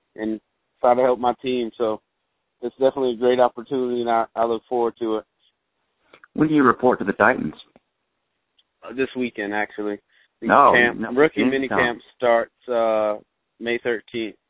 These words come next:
Speaker 2: Oh, wow. Well, terrific. Well, you know everybody here in Hattiesburg is pulling for you, and, uh, we look forward to watching you on Sundays next year.
Speaker 1: Yes, sir. Thank you.
Speaker 2: Thank you, Kayla.
Speaker 1: All right.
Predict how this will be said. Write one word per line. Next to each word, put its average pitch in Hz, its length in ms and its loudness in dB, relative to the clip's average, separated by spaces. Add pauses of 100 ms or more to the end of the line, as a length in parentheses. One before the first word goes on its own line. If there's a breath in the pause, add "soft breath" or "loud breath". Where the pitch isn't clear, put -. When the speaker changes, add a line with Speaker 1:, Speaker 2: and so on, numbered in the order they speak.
(840)
Speaker 2:
Oh, 92 100 -2
wow. 87 540 2
Well, 92 120 -12
terrific. - 580 -8
Well, 98 260 6
you 113 160 2
know 123 140 6
everybody 110 400 4
here 104 220 -2
in 101 60 -6
Hattiesburg 98 420 -2
is - 160 -16
pulling 95 320 -2
for 92 180 -4
you, 92 300 -6
and, 85 260 -2
uh, 85 160 6
we 104 100 0
look 117 200 0
forward 120 160 2
to 113 80 -2
watching 120 360 4
you 117 140 4
on 117 180 2
Sundays 120 360 4
next - 280 -2
year. 131 220 0 (640)
Speaker 1:
Yes, 131 240 0
sir. 131 220 2
Thank 151 280 2
you. 113 120 -6 (540)
Speaker 2:
Thank 110 160 2
you, - 140 -20
Kayla. 92 200 6 (920)
Speaker 1:
All 117 120 2
right. 107 160 2